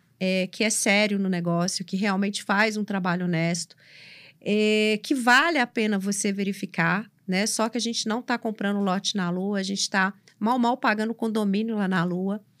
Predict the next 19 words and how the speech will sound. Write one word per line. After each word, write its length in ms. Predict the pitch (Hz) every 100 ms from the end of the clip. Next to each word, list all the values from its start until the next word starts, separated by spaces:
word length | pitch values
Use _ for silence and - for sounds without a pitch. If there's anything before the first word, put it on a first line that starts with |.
| - - - - - -
é, 600 | 214 214 226 226 226 226
que 140 | 392
dá 300 | 381 320 392
realmente 480 | 403 330 269 254 254
pra 140 | - 240
gente, 320 | 240 233 - _ _ -
pra 120 | 214
gente 360 | 220 220 240
trazer 420 | 226 - 220 208 220
um 100 | 226
dinheirinho 420 | 208 214 196 208
pra 160 | 202 190
dentro 240 | 196 196
do 80 | 208
caixa. 580 | - 202 160 151 - - _ -
Agora, 600 | 254 214 208 185 160 156 - - - - _ -
é, 460 | 214 214 214 214 -
Receita 460 | 208 262 - 349
Federal, 640 | 330 254 208 208 214 196